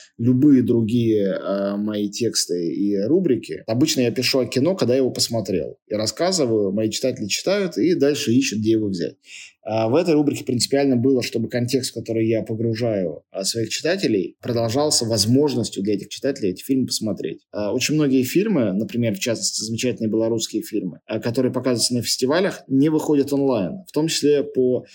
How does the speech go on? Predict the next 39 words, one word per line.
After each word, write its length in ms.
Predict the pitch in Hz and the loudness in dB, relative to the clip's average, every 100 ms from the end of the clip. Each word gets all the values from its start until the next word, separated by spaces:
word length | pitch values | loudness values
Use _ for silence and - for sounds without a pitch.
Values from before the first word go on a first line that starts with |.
| - _ | -20 _
причинам 360 | 127 123 151 | -2 2 2
совершенно 420 | 139 131 127 143 127 | 2 0 0 2 4
драматическим. 880 | 131 135 135 123 - - 92 92 98 | 4 2 2 0 -2 -2 -2 0 0
А, 280 | 95 95 95 | -2 -2 -4
те, 140 | 120 | -6
кто 140 | 107 | -8
попадает 400 | 107 110 127 120 | -8 -2 0 0
там 180 | 123 113 | -2 -6
в 60 | - | -4
кадр, 380 | 170 196 170 - _ _ _ | -4 -2 -4 -6 _ _ _
дальше, 340 | 127 135 135 113 | 0 0 0 0
э, 680 | 113 110 107 104 98 92 85 82 - _ _ | 2 2 0 -2 -2 -4 -8 -12 -16 _ _
их 360 | - - - - | -20 -10 -8 0
лица 280 | 131 - 117 | 0 0 0
исследуют 640 | - 131 120 104 95 95 | 0 2 2 2 -2 -4
К 140 | - 131 | -8 -2
Г 60 | |
Бшники 500 | 123 196 214 127 - | 2 2 0 -4 -2
и 560 | 113 101 95 80 117 131 | -2 0 0 0 2 2
ищут 260 | 147 - 95 | 0 -4 -6
и 40 | |
преследуют 680 | 117 113 131 131 123 113 - | -4 0 0 2 0 -2 -6
фигурантов 460 | 123 127 131 123 | -2 0 0 -6
этих 180 | - - | -10 -8
картин. 420 | - - - - - - | -6 -6 -8 -10 -10 -4
А, 240 | 87 98 | -2 0
ну, 140 | 107 117 | 2 2
я 160 | 104 | 2
не 80 | 101 | 2
могу 220 | 98 139 | 2 0
помогать 480 | 123 110 104 98 - | 0 0 2 0 -2
К 100 | 95 | -6
Г 100 | 92 | -2
Бшникам 520 | 101 95 95 90 98 | 0 0 -4 -4 -2
в 60 | 95 | -2
этом, 200 | 87 87 | -4 -10
вы 80 | 76 | -12
же 60 | - | -4
понимаете. 540 | 98 98 69 64 | -2 0 -2 -8